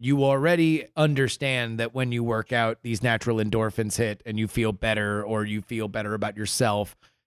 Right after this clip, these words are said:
Now we we should go into this other direction of getting you to a point where you feel the best that you possibly could based on the effort that you put in there. Because I do think that, like, you know, uh, uh, look,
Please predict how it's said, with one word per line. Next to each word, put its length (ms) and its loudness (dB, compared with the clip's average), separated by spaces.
Now 320 0
we 320 -6
we 160 -2
should 260 -6
go 240 -4
into 200 -6
this 260 -6
other 240 0
direction 560 -4
of 280 -6
getting 400 2
you 200 0
to 280 0
a 80 -2
point 380 -6
where 140 -6
you 220 -4
feel 240 -2
the 140 -4
best 540 -4
that 160 -6
you 80 -2
possibly 460 -2
could 320 -2
based 280 -4
on 120 0
the 100 -2
effort 220 -4
that 140 -6
you 80 -2
put 180 -2
in 120 -2
there. 260 -8
Because 200 0
I 100 2
do 200 4
think 200 2
that, 140 -6
like, 280 -2
you 120 -4
know, 260 -4
uh, 220 -4
uh, 320 -2
look, 160 -4